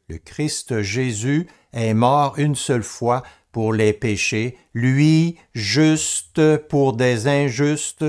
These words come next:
afin de vous amener à Dieu. Vous avez entendu ça ? Lui juste pour des injustes, il est mort une fois pour les péchés, afin de vous amener à Dieu.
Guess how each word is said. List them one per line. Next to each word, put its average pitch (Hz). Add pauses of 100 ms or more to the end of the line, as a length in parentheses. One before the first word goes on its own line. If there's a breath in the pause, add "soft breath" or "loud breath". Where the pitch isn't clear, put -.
(360 loud breath)
afin 139
de 127
vous 113
amener 120
à 107
Dieu. 92 (720)
Vous 110
avez 139
entendu 160
ça ? 175 (200 soft breath)
Lui 190 (360 soft breath)
juste 175 (340)
pour 151
des 135
injustes, 175 (180)
il 110
est 113
mort 135
une 139
fois 143
pour 117
les 110
péchés, 104 (380)
afin 117
de 107
vous 95
amener 95 (320)
à 98
Dieu. 80